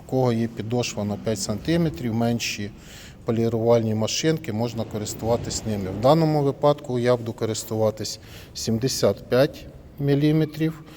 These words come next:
діаметр є. Е, складається з чотирьох етапів. Це називається поліровка на суху, без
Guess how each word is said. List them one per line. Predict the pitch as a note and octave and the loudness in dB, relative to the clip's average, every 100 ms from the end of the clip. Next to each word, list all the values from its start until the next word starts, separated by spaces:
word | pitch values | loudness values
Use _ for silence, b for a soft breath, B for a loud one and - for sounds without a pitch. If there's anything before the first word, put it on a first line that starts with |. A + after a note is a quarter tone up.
| B B B | B B B
діаметр | B2+ C#3+ C#3+ D3 C#3+ D3 | 2 6 6 4 -2 -4
є. | C#3 C#3+ D3 D3 - - B B B B B B - | -2 0 0 0 -8 -20 B B B B B B -8
Е, | A2 A2 | -4 -2
складається | - - C3 C#3+ F3+ F3+ - - D#3 D3+ C#3+ C#3+ C3+ B B | -2 0 4 10 12 10 6 6 10 10 8 6 2 B B
з | |
чотирьох | - - B2+ - B2+ D3 D3+ - - | -2 0 0 4 6 6 4 0 -6
етапів. | B2+ - G#2 F#2 - - - - - - - | -6 2 2 0 -8 -18 -20 -20 -20 -20 -12
Це | - C#3+ | 2 4
називається | C3+ A#2 A#2 D3+ E3+ - | 4 2 4 6 6 2
поліровка | - A#2 A2+ C3 D3 - A#2+ | 0 2 4 6 6 4 2
на | A#2 | 2
суху, | - A2+ - G2 F#2+ | 0 -4 -4 -8 -6
без | G2+ B2+ D3 - | 4 6 6 4